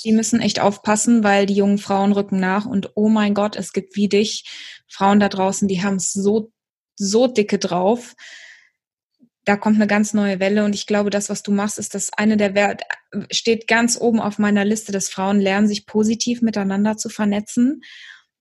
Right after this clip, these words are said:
Denn Frauen müssen noch lernen, das muss ich mir selber auf die Kappe schreiben und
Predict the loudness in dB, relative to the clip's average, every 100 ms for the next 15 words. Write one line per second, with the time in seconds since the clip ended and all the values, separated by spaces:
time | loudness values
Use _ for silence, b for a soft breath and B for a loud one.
0 | -2 0 0 0 0 2 0 2 4 4
1 | 2 2 2 2 0 0 2 2 2 2
2 | -2 -4 0 0 0 0 2 2 4 2
3 | 0 -4 -6 -6 -6 -6 -2 0 0 -2
4 | -4